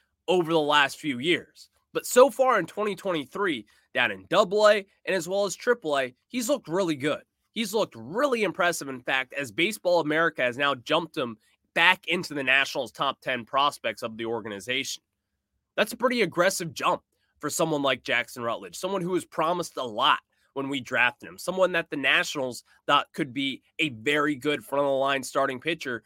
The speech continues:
down the line for this organization. It just hasn't really panned out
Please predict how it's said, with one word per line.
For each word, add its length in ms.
down 200
the 60
line 260
for 140
this 160
organization. 800
It 80
just 180
hasn't 460
really 200
panned 400
out 260